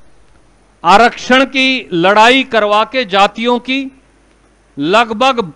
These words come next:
पचास से ज्यादा आदमी फिर मरवाए। और उसके बाद डेरा सच्चा सौदा के प्रेमी पंचकुला के अंदर ऐसा नंगा नाच हमने कभी नहीं देखा,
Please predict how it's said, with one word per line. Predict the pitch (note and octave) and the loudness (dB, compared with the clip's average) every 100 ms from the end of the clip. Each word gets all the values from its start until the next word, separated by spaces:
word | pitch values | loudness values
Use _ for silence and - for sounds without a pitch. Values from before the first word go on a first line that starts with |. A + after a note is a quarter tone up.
| - | -2
पचास | G3 A#3 A#3+ A#3+ | 0 4 4 4
से | B3 G#3+ | 0 2
ज्यादा | G#3 G#3 A3 | 4 4 4
आदमी | G#3 G3+ G#3 | 4 2 -4
फिर | G3 G3+ | -2 -2
मरवाए। | G#3 G#3+ A3 A3+ - _ _ _ _ _ _ _ _ _ _ _ _ _ _ _ _ _ _ _ _ _ | -2 -2 -4 -6 -12 _ _ _ _ _ _ _ _ _ _ _ _ _ _ _ _ _ _ _ _ _
और | F3+ F#3+ | 2 2
उसके | - G#3 - A#3 | 4 2 2 -2
बाद | G3 G#3+ B3 B3+ A#3+ - - - _ - | 2 6 6 4 -2 -8 -20 -20 _ -18
डेरा | C3+ G#3 B3+ C4+ | 0 2 4 4
सच्चा | A#3 A3+ A3 B3 A3+ | 2 -4 -4 -2 -2
सौदा | - G#3 G#3 G#3+ | 0 -2 0 0
के | A#3 | 0
प्रेमी | A3+ - A3 A3 F#3 C3+ - _ _ _ _ _ _ _ _ _ - | -2 0 0 0 -2 -6 -12 _ _ _ _ _ _ _ _ _ -2
पंचकुला | A3+ A3+ - B3+ B3 A#3+ | 0 0 -4 0 2 0
के | A3+ | 0
अंदर | G#3 G3+ G#3+ | -2 0 0
ऐसा | G#3 - A3 | 0 2 0
नंगा | E3+ F#3 G#3 A#3+ | 0 0 2 2
नाच | G#3 G3+ G3+ | 2 -2 -4
हमने | E3+ F3+ F3+ | -6 -6 -4
कभी | E3+ E3+ E3+ | 0 0 0
नहीं | D#3+ | -2
देखा, | C#3 C#3+ D#3+ F#3 | -4 -6 -2 -2